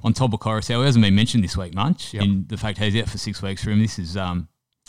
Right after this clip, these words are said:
Speaker 1: there's, there's a significant edge to be had here with Storm, I think.
Speaker 2: Like the angle. Uh, and the other game that you're, uh,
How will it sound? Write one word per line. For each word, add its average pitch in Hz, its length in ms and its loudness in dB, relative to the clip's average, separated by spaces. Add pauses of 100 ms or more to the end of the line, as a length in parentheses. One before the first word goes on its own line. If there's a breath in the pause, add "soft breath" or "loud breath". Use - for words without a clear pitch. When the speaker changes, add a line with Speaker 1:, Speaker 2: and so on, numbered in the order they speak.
(160)
Speaker 1:
there's, 104 240 -10
there's 117 220 0
a 110 80 -2
significant 120 500 2
edge 101 160 -2
to - 60 -10
be 98 100 -4
had 95 160 -4
here 92 160 -8
with 87 120 -8
Storm, 101 280 -4
I 98 40 -2
think. 110 340 -2
Speaker 2:
Like 107 240 -2
the 104 100 -2
angle. 98 320 -4 (300)
Uh, 120 300 -2 (180)
and 131 160 -2
the 131 120 2
other 160 160 0
game 135 300 0
that 113 100 0
you're, 104 260 -4
uh, 104 240 -2